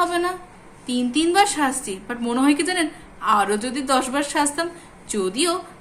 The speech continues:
আমার হবু শ-, আমার শ্বশুর মশাই আর আমার বাবা রাস্তায় পড়তো, তাই এর জন্যই তিনটাতেই থেমে গেছি। না হলে না, আমি আরও দশ বার বউ সাজতে রাজি আছি, কারণ আমার বউ সাজতে খুবই ভালো লাগে।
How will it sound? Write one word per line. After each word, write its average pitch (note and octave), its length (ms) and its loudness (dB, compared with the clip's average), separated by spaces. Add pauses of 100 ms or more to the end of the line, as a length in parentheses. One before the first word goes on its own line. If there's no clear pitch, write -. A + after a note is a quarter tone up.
(140)
আমার G3+ 220 -2 (460)
হবু G#3 280 -2
শ-, D4+ 160 -4 (100)
আমার G#3 260 -4
শ্বশুর B3 380 -2
মশাই E4 260 0 (220)
আর D4+ 120 -2
আমার D#4+ 220 2
বাবা G#3 160 2 (100)
রাস্তায় G#3+ 380 -2
পড়তো, - 260 -12 (480)
তাই D4 220 0
এর C#4 140 -2
জন্যই F#4+ 340 -2
তিনটাতেই D4+ 500 2
থেমে G#3+ 260 2
গেছি। - 180 -12 (140)
না F#3+ 120 0
হলে E4+ 240 0
না, F4+ 40 0 (340)
আমি E4+ 120 0 (100)
আরও F#4+ 120 4 (160)
দশ C4 160 4 (100)
বার G4 180 2
বউ C#4+ 180 2
সাজতে A#3 320 -2
রাজি G3 200 -4
আছি, F#3 140 -6
কারণ C#4 140 -2
আমার E4 120 0 (120)
বউ A#3 200 -2
সাজতে G#4 280 -2 (520)
খুবই C5+ 340 6 (100)
ভালো G3+ 180 2 (100)
লাগে। G3 240 -6